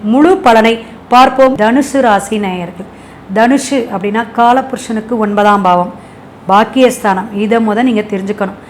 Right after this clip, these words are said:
ஒரு கட்டத்துல நமக்கு எந்த பாவத்துல நம்ம இருக்கிறோம் அப்படிங்கிறது அருமையான இடங்க. ஆன்மீகம், சிந்தனை மற்றும் கோயில் விஷயமெல்லாம் இருக்கக்கூடிய பாக்கியம் அப்படின்னாவே ஒரு மனுஷனுக்கு என்னங்க முக்கியம்? பாக்கியம்தான் முக்கியம்.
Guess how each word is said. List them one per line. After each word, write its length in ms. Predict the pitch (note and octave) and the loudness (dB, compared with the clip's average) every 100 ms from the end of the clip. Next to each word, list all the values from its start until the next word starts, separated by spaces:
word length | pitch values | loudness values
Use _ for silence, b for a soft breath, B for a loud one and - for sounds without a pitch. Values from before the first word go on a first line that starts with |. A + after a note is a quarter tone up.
| B B | B B
ஒரு 240 | C4 C4+ - | 0 0 0
கட்டத்துல 560 | C#4+ C#4+ F4 E4+ D4 D4 | -2 0 -2 0 2 2
நமக்கு 360 | A#3+ A3 A3+ | 2 0 -2
எந்த 260 | G#3+ A#3 C4 | -2 0 0
பாவத்துல 760 | A3+ A3 B3 B3+ B3 A#3+ B3+ G#3 | 2 4 2 0 0 0 -2 -4
நம்ம 240 | G3+ G3 | -4 -2
இருக்கிறோம் 580 | G3 G#3+ G#3+ G3+ F#3+ G3 | -2 -2 0 0 0 -2
அப்படிங்கிறது 420 | F#3+ F#3 F#3 F3 F#3 B B B | -6 -6 -6 -8 -12 B B B
அருமையான 640 | G#3+ G#3+ A#3+ A#3+ A#3+ B3+ C#4 | -2 -2 0 2 4 4 4
இடங்க. 340 | A3 G3 F#3+ A3 | 0 -2 -6 -4
ஆன்மீகம், 640 | G#3 A3+ A#3+ B3 A3 A3 | 0 0 0 0 0 -4
சிந்தனை 540 | A#3 A3+ G3+ G3 G3+ G#3 - B B B - | -6 -6 -2 -2 -2 -6 -12 B B B -2
மற்றும் 380 | A3 G#3+ A3 G#3+ B3 | -2 -2 -6 -4 4
கோயில் 540 | B3+ C#4 C4 B3+ B3+ | 6 6 4 2 -2
விஷயமெல்லாம் 800 | G#3+ - A3+ G#3 G3+ A3 B3 B3 - G#3+ | -8 -6 -4 -2 -2 -2 0 0 -2 -6
இருக்கக்கூடிய 580 | G#3 A3 G#3+ G3 G3+ F3+ | -4 -6 -4 -4 -4 -2
பாக்கியம் 580 | G3 A3 A3+ B3+ A#3 A3 | 0 0 0 0 0 0
அப்படின்னாவே 580 | G3 G3+ G3+ A#3+ A#3+ A#3+ B B A3 | -4 -4 0 2 0 -2 B B -4
ஒரு 160 | A#3 | -2
மனுஷனுக்கு 460 | A#3+ D4+ D#4 E4+ E4+ | 0 0 2 0 2
என்னங்க 360 | A#3+ A#3 B3+ | 0 0 0
முக்கியம்? 420 | A3+ G3+ A3 G#3 F#3 | -2 -4 -4 -4 0
பாக்கியம்தான் 560 | G3+ G#3+ A#3+ A3 A3 A#3 | 0 0 0 -2 0 -2
முக்கியம். 340 | G3+ - | -4 -6